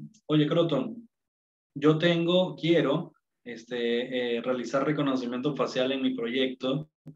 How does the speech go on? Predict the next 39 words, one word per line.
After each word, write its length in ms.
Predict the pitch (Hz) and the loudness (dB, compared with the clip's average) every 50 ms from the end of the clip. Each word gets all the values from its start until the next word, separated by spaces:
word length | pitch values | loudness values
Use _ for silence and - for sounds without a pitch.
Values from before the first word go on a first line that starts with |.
| _ _ _ _ _ _ - | _ _ _ _ _ _ -6
eh, 360 | 120 117 113 110 113 117 120 | -4 -4 -2 0 0 0 0
en 140 | 123 123 120 | -2 -4 -4
este 220 | 117 117 120 135 | -6 -6 -6 -2
caso, 300 | - 135 127 127 131 131 | 2 2 2 2 0 -4
Seguridad 300 | 123 120 117 113 113 110 | -6 -4 -4 -4 -4 -4
Ciudadana. 680 | 110 110 131 131 135 143 147 143 139 147 156 156 - - - _ _ _ | -4 -2 0 2 2 2 2 2 4 2 2 2 0 -6 -14 _ _ _
Quisiera 380 | - 147 143 139 180 175 190 180 | -2 0 0 2 2 2 2 0
saber, 380 | - 165 156 165 170 170 170 | 0 0 0 0 0 0 -4
si 200 | - - - - | -6 -4 -4 -2
yo 120 | 139 175 208 | -2 -2 -2
no 100 | 220 - | -4 -4
tengo 180 | 208 208 208 | -4 -4 -4
una 140 | 202 202 202 | -2 -2 -2
base 200 | 202 185 - 196 | -2 0 0 0
de 60 | 190 185 | 0 0
datos, 200 | - 185 160 135 | 2 2 2 2
¿la 200 | 127 123 - - | 2 2 -2 -2
puedo 320 | - 175 196 214 214 202 208 | 0 2 2 2 0 -2 -2
crear? 580 | - - 147 147 143 165 160 156 151 175 - - _ _ _ _ | -2 0 2 2 4 4 2 2 0 -4 -6 -10 _ _ _ _
¿Con 240 | _ 131 127 127 131 | _ -2 -2 0 2
DAWA 340 | 160 180 190 190 196 202 | 2 2 4 2 0 0
yo 240 | 190 185 190 185 - | 0 0 -2 -4 -6
puedo 560 | - - 185 190 190 185 185 185 196 196 180 | -6 -2 0 2 2 4 2 2 0 -2 -2
trabajar 680 | 151 - 143 131 131 127 127 123 - 143 151 170 175 151 | 0 2 2 4 4 2 2 0 0 0 2 2 2 0
y 80 | 135 | -2
crear 340 | - - 127 131 131 139 147 | -2 -2 -2 -2 -2 0 0
mi 100 | 160 160 | 0 0
propia 360 | 156 156 160 160 156 156 156 | 0 2 0 0 2 2 2
base 280 | 151 151 147 147 - 147 | 2 2 0 0 -2 -2
de 80 | 127 | -2
datos 380 | 131 131 131 - 165 170 165 165 - - _ _ _ _ - | -2 -2 -4 -4 -4 -4 -4 -6 -10 -16 _ _ _ _ -2
de 60 | 247 | 0
reconocimiento 600 | 127 127 127 127 123 123 131 127 127 131 160 156 | 2 2 4 2 2 2 2 2 2 2 0 0
facial?". 460 | 147 123 117 - 156 175 226 - - - _ _ _ _ _ _ | 0 0 0 0 0 0 0 -2 -8 -16 _ _ _ _ _ _
¿Sí 140 | - - 135 | -4 -2 -2
puedo, 340 | - - 175 196 - 156 160 | 0 0 0 0 0 0 -2
José, 260 | 151 127 - - 120 113 | -4 -6 -6 -6 -4 -4
con 160 | - 120 120 | -4 -4 -6
ustedes? 440 | 117 - - 165 185 208 - - | -4 -2 -2 0 0 -2 -4 -10